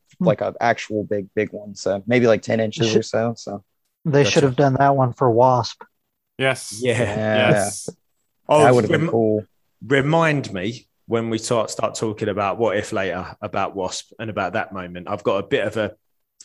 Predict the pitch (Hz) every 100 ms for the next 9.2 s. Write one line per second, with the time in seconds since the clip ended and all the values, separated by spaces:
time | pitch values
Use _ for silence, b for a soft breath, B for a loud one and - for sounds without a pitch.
0 | - 98 98 - 120 - 147 113 - 143
1 | 101 101 123 110 131 101 110 107 117 104
2 | 92 104 95 85 87 90 92 - 98 -
3 | 104 - 131 131 127 123 101 104 117 110
4 | 117 120 120 123 117 110 110 107 104 107
5 | 98 - B B - 127 123 - B -
6 | - - 135 143 139 143 139 - 123 117
7 | 127 147 147 - 123 127 127 123 110 -
8 | - 131 113 110 117 107 - 120 107 113
9 | 101